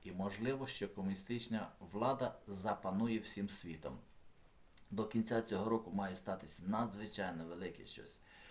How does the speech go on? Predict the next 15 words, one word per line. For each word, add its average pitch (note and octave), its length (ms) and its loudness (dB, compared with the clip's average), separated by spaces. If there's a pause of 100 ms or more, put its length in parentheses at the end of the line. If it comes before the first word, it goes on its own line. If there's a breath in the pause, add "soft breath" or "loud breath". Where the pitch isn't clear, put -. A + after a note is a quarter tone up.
(500 loud breath)
І - 80 0
голод A2 400 4
має G#2+ 200 4
бути, G#2+ 340 -6
але F2 500 -2 (260)
я G2 240 0
бачу, F#2+ 320 -2
що D#2 220 -2
комуністична G2+ 720 0
система F#2 600 4
прийде F#2 280 -6
і F2+ 180 -8
заволодіє E2 560 -6
всім D2+ 260 0
світом. C2 380 -4